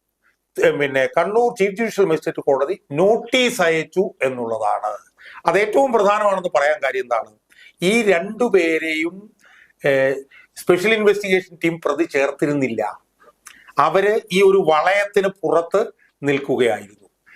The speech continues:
എന്നാൽ ഈ കേസിൽ നിർണായകമായിട്ടുള്ള റോള് അവർക്കുണ്ട്. എന്തുകൊണ്ടാണ്? ടി വി പ്രശാന്തനെ സംബന്ധിച്ചിടത്തോളം ടി വി പ്രശാന്തൻ ആണ് ഇതിനകത്തെ ബിനാമി എന്നുള്ള ആരോപണമാണ് ഉന്നയിച്ചിട്ടുള്ളത്. അയാളാണ് കൈക്കൂലി കൊടുത്തത് എന്നുമായി ബന്ധപ്പെട്ട്,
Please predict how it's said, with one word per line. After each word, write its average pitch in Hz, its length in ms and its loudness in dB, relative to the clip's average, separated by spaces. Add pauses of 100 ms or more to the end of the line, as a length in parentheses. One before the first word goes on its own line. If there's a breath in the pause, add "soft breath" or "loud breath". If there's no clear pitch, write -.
(200 loud breath)
എന്നാൽ 233 300 2
ഈ 233 220 -4
കേസിൽ 226 460 0 (260 soft breath)
നിർണായകമായിട്ടുള്ള 214 1120 2
റോള് 180 500 0 (300 soft breath)
അവർക്കുണ്ട്. 131 600 0
എന്തുകൊണ്ടാണ്? 156 800 -2 (400 soft breath)
ടി 214 140 2
വി 285 200 2
പ്രശാന്തനെ 214 440 0
സംബന്ധിച്ചിടത്തോളം 160 760 -2
ടി 170 100 -2
വി 208 100 -4 (100)
പ്രശാന്തൻ 147 480 0 (420 loud breath)
ആണ് 147 300 2
ഇതിനകത്തെ 156 460 0
ബിനാമി 156 460 -2
എന്നുള്ള 147 260 -2
ആരോപണമാണ് 131 560 -6 (360 soft breath)
ഉന്നയിച്ചിട്ടുള്ളത്. 127 680 -2 (360 loud breath)
അയാളാണ് 190 360 2
കൈക്കൂലി 190 460 0
കൊടുത്തത് 180 540 0
എന്നുമായി 151 540 -2
ബന്ധപ്പെട്ട്, 135 500 -6